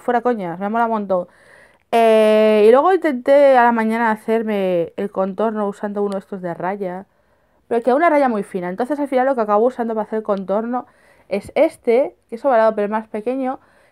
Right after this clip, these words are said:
y me hago la raya y luego difumino para arriba. Vale, no me ha quedado muy bien porque tengo que controlar aún el... Eh,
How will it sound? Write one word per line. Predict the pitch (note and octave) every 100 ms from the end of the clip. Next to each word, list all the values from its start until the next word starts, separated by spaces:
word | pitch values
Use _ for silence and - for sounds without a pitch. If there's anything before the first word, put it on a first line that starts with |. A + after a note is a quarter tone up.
| _
y | G#3+
me | G#3+
hago | B3
la | C#4+
raya | C#4+ D4 D#4
y | A#3+
luego | G#3+ A3
difumino | A3+ A3 G#3+ G3+
para |
arriba. | F#3+ F3+
Vale, | F#3 F3+
no | G#3+
me | B3+
ha |
quedado | D4+ D#4
muy | D4
bien | D#4
porque | D4+ A3+
tengo | A#3 A#3+
que |
controlar | A#3+ A#3 A#3+ A3+ A3
aún | A3 A3+ A#3
el... | A3 G3+ F#3+ F3+ E3+ F3 F3 _ _ _ _ _ _ _ _ _ _ _ _ -
Eh, | G#3 G3+ F#3+ F3+ F3+ F3